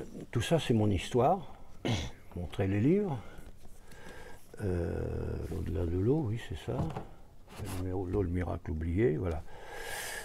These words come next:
Donc j'ai écrit trois livres qui sont en pleine refondation actuellement, vous voyez, donc les nouvelles couvertures, hein,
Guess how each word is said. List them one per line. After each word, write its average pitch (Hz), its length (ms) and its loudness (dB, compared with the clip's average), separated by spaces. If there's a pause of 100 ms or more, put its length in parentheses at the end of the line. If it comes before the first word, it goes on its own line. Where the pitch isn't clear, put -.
(140)
Donc 143 200 12
j'ai 135 160 12
écrit 151 220 8
trois 135 200 12
livres 80 340 6 (160)
qui - 120 0
sont 135 160 8
en 123 160 12
pleine 160 240 12
refondation 123 680 6
actuellement, 107 520 4
vous 170 60 4
voyez, 107 260 8
donc 101 240 4
les 98 80 6
nouvelles 113 280 8
couvertures, 107 640 4 (640)
hein, 127 120 0